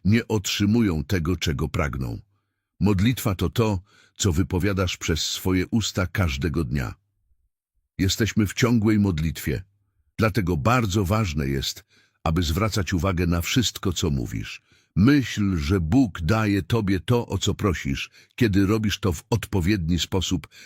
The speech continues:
a ten sposób to zawsze prośba w czasie teraźniejszym. Kolejny punkt, w którym ludzie popełniają błąd podczas składania swoich próśb, polega na tym, że podczas modlitwy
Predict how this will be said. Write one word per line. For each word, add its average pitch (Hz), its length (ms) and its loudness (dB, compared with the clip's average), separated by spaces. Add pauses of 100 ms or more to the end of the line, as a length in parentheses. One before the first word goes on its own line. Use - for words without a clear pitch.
(120)
a 87 100 -2
ten 120 200 4
sposób 98 520 -2 (260)
to 101 120 2
zawsze 92 460 0
prośba 82 400 -2
w - 60 -10
czasie 85 300 -2
teraźniejszym. 73 840 -2 (840)
Kolejny 143 400 4
punkt, 120 420 0
w - 100 -14
którym 104 340 2
ludzie 104 240 2
popełniają 98 600 0
błąd 90 420 0
podczas - 400 -4
składania 95 520 0
swoich 85 300 -2
próśb, 120 360 2 (440)
polega 76 340 0
na 107 160 2
tym, 65 260 -2 (320)
że 82 180 0
podczas 107 540 -2
modlitwy 107 640 0